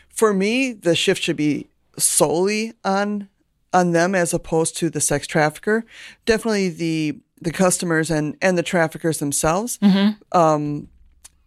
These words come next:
Speaker 1: but if we did not have that demand, we would not see the victims that we see.
Speaker 2: Right.
Speaker 1: And the problem with focusing on, uh, somebody that is, um, engaged in sex work, whether it be forcefully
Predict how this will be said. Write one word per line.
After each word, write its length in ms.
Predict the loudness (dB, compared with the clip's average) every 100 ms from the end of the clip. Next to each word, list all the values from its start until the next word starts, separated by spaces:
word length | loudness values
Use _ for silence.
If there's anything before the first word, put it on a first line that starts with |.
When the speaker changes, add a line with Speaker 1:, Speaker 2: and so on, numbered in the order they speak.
| -20 -20 _ -16 0
Speaker 1:
but 160 | 2
if 140 | 2 0
we 160 | -2
did 180 | 0 0
not 240 | 0 0
have 280 | 0 -2 0
that 240 | 0 -2 -2
demand, 600 | -4 0 0 0 -2 -8 _ _ _ _ _ _ _ _ _ _ _ -20 0
we 160 | 2
would 180 | 4 2
not 280 | 2 0 -2 -6
see 280 | -4 -2
the 120 | -4 -2
victims 480 | -4 -4 -4 -4
that 240 | -4 -6 -6
we 140 | -6
see. 540 | -4 -2 -2 -2 -4 -2
Speaker 2:
Right. 400 | 0 0 -2 -4
Speaker 1:
And 380 | -2 0 -2 -4
the 80 | -4
problem 480 | -2 -2 -2 -2 -2
with 280 | -4 -6 -12
focusing 640 | -2 0 2 -2 0 -2 0
on, 420 | 0 0 -4 -10 _
uh, 260 | -6 -6 -4
somebody 360 | 0 2 2 4
that 240 | 2 2
is, 420 | 0 -4 -4 -6 -10 _ _
um, 360 | -10 -8 -12 -16 _ _ _
engaged 500 | 2 4 4 2 -2
in 160 | -4 -2
sex 380 | 0 0 -2 -2
work, 360 | 0 0 -4 -20 -20 0
whether 280 | 2 4
it 160 | 2 0
be 160 | -2 -4
forcefully 760 | 0 0 0 -4 -2 -2 -2